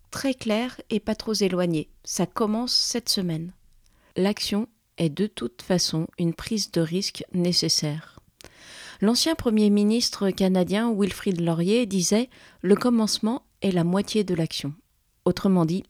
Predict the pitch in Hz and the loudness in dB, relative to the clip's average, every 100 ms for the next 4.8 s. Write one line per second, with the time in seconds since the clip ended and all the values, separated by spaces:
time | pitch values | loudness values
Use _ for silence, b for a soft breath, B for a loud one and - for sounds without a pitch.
0 | - - 190 190 - 190 185 175 170 165 | -12 -2 2 2 4 4 4 4 0 -2
1 | - 147 - - - B B B B 185 | -4 -6 -6 -16 -20 B B B B 6
2 | 196 226 220 202 208 262 - - 208 - | 8 8 8 6 4 4 0 -2 -2 2
3 | 202 196 180 - 202 220 220 - 175 156 | 2 4 2 2 2 2 0 -2 -4 -2
4 | 180 - 180 165 156 - 135 | -2 0 2 2 0 -2 -8